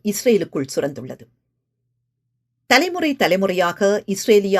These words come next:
ஆண்களும் பெண்களும் அழைக்கப்பட்டு, இராணுவ சீருடையில் மேற்கு கரையில் காவலர்களாக பணியாற்றச் செல்கிறார்கள். அவர்கள் பெரும்பாலும் செய்வது மக்களை காவலில் வைப்பதுதான்.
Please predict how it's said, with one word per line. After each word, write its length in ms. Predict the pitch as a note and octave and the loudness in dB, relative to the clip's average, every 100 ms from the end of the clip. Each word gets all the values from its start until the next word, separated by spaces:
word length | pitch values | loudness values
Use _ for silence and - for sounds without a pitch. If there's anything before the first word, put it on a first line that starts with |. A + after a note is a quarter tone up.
| - | 0
ஆண்களும் 520 | E3 G#3 G#3 F3+ D#3 | 0 0 -2 -4 -4
பெண்களும் 460 | D#3+ E3 E3 D#3 C#3+ | -8 -4 -2 -4 -4
அழைக்கப்பட்டு, 640 | D#3+ F#3 F#3+ - C3+ - G3+ _ _ _ _ _ _ | -2 -2 -4 -10 -12 -12 -14 _ _ _ _ _ _
இராணுவ 340 | F#3 G#3 B3+ G#3 | 4 4 4 -2
சீருடையில் 680 | - F#3+ F#3+ F3+ F3 E3 D#3+ | -4 -2 0 2 0 -2 -4
மேற்கு 360 | - F#3 A3+ G#3 | -4 -4 -2 -4
கரையில் 440 | F3 E3+ D#3+ C3+ - | -2 -2 0 -4 0
காவலர்களாக 680 | G3 G#3+ E3+ C#3 D3+ - D3 | 0 2 -2 -4 -6 -6 -8
பணியாற்றச் 480 | D3 D3+ C#3 - D#3 | -8 -8 -8 -10 -6
செல்கிறார்கள். 560 | E3 C#3 C#3+ - - - _ _ _ _ _ _ _ _ _ _ _ _ A#3+ | -6 -6 -12 -12 -16 -20 _ _ _ _ _ _ _ _ _ _ _ _ 0
அவர்கள் 340 | D4+ E4+ E4+ | 2 0 0
பெரும்பாலும் 540 | A3 A3 B3 A#3 G#3 | 2 2 2 0 0
செய்வது 400 | G3 F#3 F3 G3 A#3+ A#3+ - _ | -2 -2 0 2 2 -2 -12 _
மக்களை 500 | D#3+ F3+ - F#3+ F#3+ F#3+ - - | -6 -4 -2 -2 -2 -4 -10 -4
காவலில் 460 | E3 E3 D3+ D3+ | 0 0 -4 -6
வைப்பதுதான். 600 | C#3 C#3 B2+ C3+ D#3+ F3+ | -8 -10 -12 -8 -8 -10